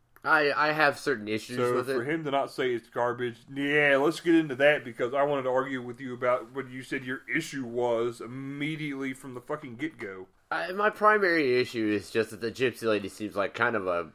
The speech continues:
Speaker 1: a bitch for no apparent reason.
Speaker 2: You told me that your problem with the gypsy lady was is that she took it out on the woman when it wasn't technically the woman's fault. It
Speaker 1: It, it
Speaker 2: was the woman's fault. The bank manager said, "Do what you think is right."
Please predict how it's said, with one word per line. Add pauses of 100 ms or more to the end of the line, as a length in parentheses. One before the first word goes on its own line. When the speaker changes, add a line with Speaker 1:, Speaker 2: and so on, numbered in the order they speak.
(140)
Speaker 1:
a
bitch
for
no
apparent
reason.
Speaker 2:
You
told
me
that
your
problem
with
the
gypsy
lady
was
is
that
she
took
it
out
on
the
woman
when
it
wasn't
technically
the
woman's
fault. (1080)
It
Speaker 1:
It,
it
Speaker 2:
was
the
woman's
fault. (260)
The
bank
manager
said, (460)
"Do
what
you
think
is
right."